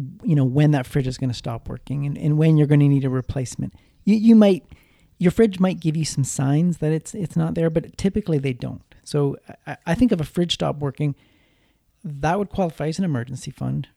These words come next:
R-, you know, you could use your emergency fund to, to finance a new, a new fridge. And if you're, if you're, y-, you happen to need tires that exact same week or month, then obviously, I'm gonna say then you, you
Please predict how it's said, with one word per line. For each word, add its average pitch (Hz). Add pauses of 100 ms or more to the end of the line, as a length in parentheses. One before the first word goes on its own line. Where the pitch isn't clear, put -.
(120)
R-, 170
you 175
know, 139
you 175
could 156
use 156
your 165
emergency 147
fund 147 (100)
to, 160
to 165
finance 147
a -
new, 147
a 156
new 147
fridge. 131 (640)
And 180
if 180
you're, 160 (260)
if -
you're, 156 (760)
y-, 170
you 160
happen 190
to 180
need 170
tires 147
that 131
exact 139
same 151
week 139
or 135
month, 139 (760)
then 151 (640)
obviously, 160 (1200)
I'm 175
gonna 185
say 156
then 156
you, 165
you 165